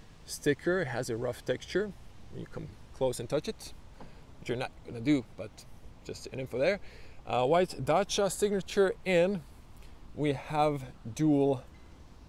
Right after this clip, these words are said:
fog lights. Reverse lights are on the top. Now there is a backing camera here. Now I haven't checked the,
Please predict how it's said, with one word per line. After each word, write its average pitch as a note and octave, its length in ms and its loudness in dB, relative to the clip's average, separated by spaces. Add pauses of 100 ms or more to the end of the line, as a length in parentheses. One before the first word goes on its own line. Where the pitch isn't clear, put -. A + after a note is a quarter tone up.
(320)
fog G3 260 8
lights. G3+ 420 2
Reverse B2 380 -2
lights B2 240 2 (120)
are B2+ 340 4 (340)
on A#2 280 -6 (180)
the - 120 -8
top. D#3+ 240 6 (920)
Now E3 200 6
there F#3 180 6
is G#3 420 4
a E3 280 6 (460)
backing D3+ 480 4
camera F#3 360 0
here. A3+ 420 -2 (340)
Now C#3 120 2
I C#3+ 40 2
haven't B3 320 -2
checked G#3 340 -8
the, D#3+ 260 2